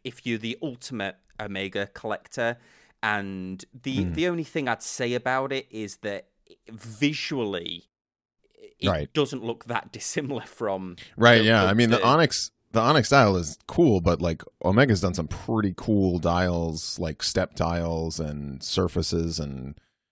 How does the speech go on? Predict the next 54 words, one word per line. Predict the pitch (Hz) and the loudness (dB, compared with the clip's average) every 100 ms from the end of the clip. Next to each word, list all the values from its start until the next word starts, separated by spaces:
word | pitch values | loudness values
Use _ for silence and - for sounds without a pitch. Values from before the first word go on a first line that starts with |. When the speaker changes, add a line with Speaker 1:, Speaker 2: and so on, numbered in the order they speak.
| _ _ _ _ _ - | _ _ _ _ _ -4
Speaker 2:
and | 90 | -2
so | 82 92 | 0 2
did | 110 | 6
they | 139 | 6
do, | 151 190 180 151 - | 6 2 0 0 0
and | 101 107 | 2 2
they | 101 | 4
did, | 123 123 | 6 6
I | 76 92 | 4 2
think | 131 | 0
they | 120 | 0
did | 101 104 | 2 4
a, | 92 87 82 | 4 4 0
did | 80 98 | 0 0
they | 95 | 2
do | 104 | 4
the | 110 | 2
vintage | 85 113 101 80 | 4 2 2 0
loom | 85 101 110 | 0 2 2
on | 123 | 2
it | 123 | 0
too? | - 110 127 - | 2 2 2 -6
Speaker 1:
No, | 120 107 107 101 | -12 -6 -4 -4
uh, | 98 | -6
they, | 107 104 | -8 -8
they | 101 | -8
haven't, | 101 107 101 95 - _ - | -8 -8 -8 -12 -16 _ -18
they | 98 | -18
haven't | - 90 | -16 -16
done | - 113 | 2 4
Speaker 2:
Oh, | |
Speaker 1:
the | 135 | 4
Speaker 2:
okay. | - | 2
Speaker 1:
vintage | 85 - - | 0 -4 -14
loom. | 98 | -2
Speaker 2:
It | 131 131 | 2 4
is | 139 | 4
in | 131 | 4
that | 117 107 | 2 0
same | - 123 123 | 0 0 0
situation | - 110 107 101 98 95 | 0 -2 2 0 0 -2
with | 90 | -2
your | 90 | -4
platinum, | 85 92 87 71 85 82 82 80 80 - _ - | -4 -4 -4 -4 -6 -6 -8 -8 -12 -16 _ -8
you | 82 | -6
know, | 76 | -6
with | 80 87 | -6 -8
your | 82 | -4
platinum, | 87 76 73 76 73 | -4 -4 -6 -8 -8
where | 73 73 | -8 -8
it's | 73 - | -8 -6
like, | 82 73 73 - - _ - | -8 -8 -10 -18 -20 _ -10
you | 78 | -8
know, | 67 | -8